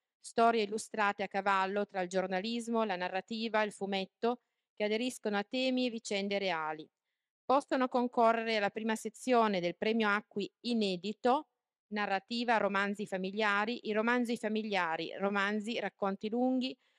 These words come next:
o raccolte di racconti che trattano le vicissitudini di una stirpe, storie romanzate attraverso le generazioni, che trattano di tradizioni e radici territoriali.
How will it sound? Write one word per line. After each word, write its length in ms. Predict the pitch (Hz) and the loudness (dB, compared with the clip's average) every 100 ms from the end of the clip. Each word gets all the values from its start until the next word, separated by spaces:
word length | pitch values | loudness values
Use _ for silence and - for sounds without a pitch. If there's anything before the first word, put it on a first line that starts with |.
| - | -4
o 100 | 202 | -2
raccolte 640 | 214 - 254 247 233 220 | -2 -2 0 2 2 -2
di 100 | 185 | -4
racconti 640 | 180 180 - 240 254 254 262 | -4 -2 2 2 2 -2 -6
che 140 | 262 | -6
trattano 540 | - 240 233 - 233 226 | -2 0 0 -2 -2 0
le 100 | 214 | 0
vicissitudini 960 | 226 - 254 - 247 - 202 190 202 190 | -2 -4 -6 -6 -10 -6 -4 -2 -2 0
di 80 | |
una 140 | 196 190 | -2 -2
stirpe, 640 | - - 175 160 - 156 _ _ _ _ | -6 -8 -6 -4 -6 -6 _ _ _ _
storie 500 | - - 240 233 220 | -18 2 4 4 4
romanzate 800 | 202 196 190 196 190 180 175 254 | 2 2 0 2 2 2 0 -4
attraverso 800 | - 226 233 233 208 202 - 254 - | -4 -6 -2 0 2 0 0 -2 0
le 160 | 220 | 0
generazioni, 920 | 214 214 208 208 - 190 180 156 160 - _ _ _ | 0 0 0 -2 -6 -4 0 0 -4 -10 _ _ _
che 120 | - 196 | -12 -2
trattano 600 | 226 247 - 294 269 262 | 2 2 0 0 2 0
di 140 | 220 | -2
tradizioni 880 | 185 175 190 - 262 254 247 269 - | -6 -6 -6 -2 4 6 6 2 -2
e 120 | 233 | -2
radici 520 | 269 247 185 170 220 196 | 0 0 -4 -6 -6 -2
territoriali. 840 | 185 185 - 180 170 131 104 | -2 -2 -4 -4 -4 -6 -6